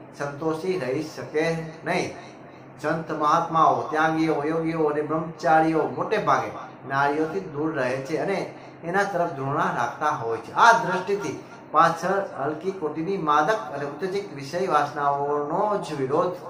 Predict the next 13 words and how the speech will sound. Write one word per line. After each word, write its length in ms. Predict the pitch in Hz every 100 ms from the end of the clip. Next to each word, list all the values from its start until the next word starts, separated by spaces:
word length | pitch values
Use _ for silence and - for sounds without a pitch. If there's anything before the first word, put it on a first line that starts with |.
| - -
સમાયેલો 520 | 123 123 147 170 220 -
છે. 220 | 156 113 - - - -
રમણીય 400 | 151 180 202 202
અને 440 | 202 - 139 151 147
કામિનીનું 1120 | 147 175 220 220 202 190 175 175 175 151 135
વિસ્મય 1300 | 190 196 - - - - - - 175 165 170 170 165 - - - - - 143
જ 60 |
નિંદાને 560 | 156 147 147 147 160 160
પાત્ર 460 | - 120 120 139 151
છે. 140 | -
એ 500 | 160 - 185 180 175
સિવાય 300 | 160 160 160
અન્ય 400 | 156 143 147 165